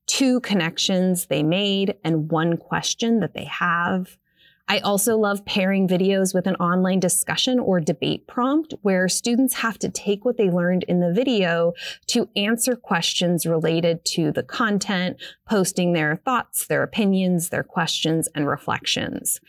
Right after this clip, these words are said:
So regardless of the engagement strategy you use to get students thinking deeply about the video content,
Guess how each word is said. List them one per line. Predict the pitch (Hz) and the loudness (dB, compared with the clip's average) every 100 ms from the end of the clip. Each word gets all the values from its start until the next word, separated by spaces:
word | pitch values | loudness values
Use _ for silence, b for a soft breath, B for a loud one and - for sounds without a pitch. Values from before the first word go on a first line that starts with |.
| B B | B B
So | - 226 196 | -2 0 0
regardless | 190 208 202 233 311 403 415 - | 0 0 2 0 0 2 0 0
of | 196 190 180 | -2 0 2
the | 190 180 | 2 2
engagement | 165 165 185 175 185 165 | 2 0 0 0 0 0
strategy | - 180 165 165 160 175 156 151 165 | -2 -2 0 0 0 0 0 -2 -2
you | 175 170 | 0 2
use | 165 208 330 240 170 160 - | 2 2 4 4 2 0 0
to | 170 | 0
get | 190 190 - | 0 -2 -4
students | - 180 175 160 - | -2 0 2 0 0
thinking | 180 165 160 151 | -2 0 0 0
deeply | 170 165 165 156 | -2 -2 -2 0
about | 151 151 | -2 -2
the | 165 | -2
video | 156 156 156 | 0 0 0
content, | 151 - 320 330 220 302 - | -4 -2 0 0 0 -2 -4